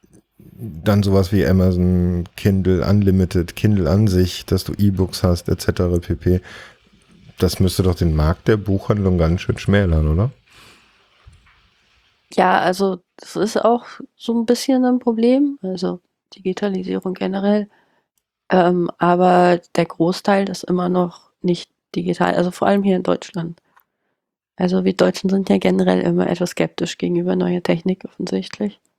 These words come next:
Speaker 1: Noch oft zu Recht.
Speaker 2: <laughs> Und, ähm, also in Amerika ist das schon krasser mit dem E-Book-Markt und so Sachen, aber hierzulande ist das immer noch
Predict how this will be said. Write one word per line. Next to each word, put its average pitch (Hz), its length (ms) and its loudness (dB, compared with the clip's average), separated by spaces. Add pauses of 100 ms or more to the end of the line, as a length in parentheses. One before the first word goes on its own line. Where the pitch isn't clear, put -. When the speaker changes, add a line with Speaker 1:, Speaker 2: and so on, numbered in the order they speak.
(480)
Speaker 1:
Noch 101 440 -4
oft 113 220 -4
zu 156 120 0
Recht. - 360 0 (320)
Speaker 2:
<laughs> - 1300 -6 (1700)
Und, 185 340 2 (280)
ähm, 170 520 2 (400)
also 170 220 2
in 160 180 0
Amerika 180 440 2
ist 175 200 -4
das 170 100 0
schon 165 140 -6
krasser 175 320 -2
mit 180 180 -2
dem 175 120 -2
E-Book-Markt 180 720 -4
und - 180 -16
so 185 120 -8
Sachen, 190 360 0
aber 180 220 -2
hierzulande 185 720 2
ist 180 280 -4
das - 140 -18
immer 185 200 -2
noch 185 320 -4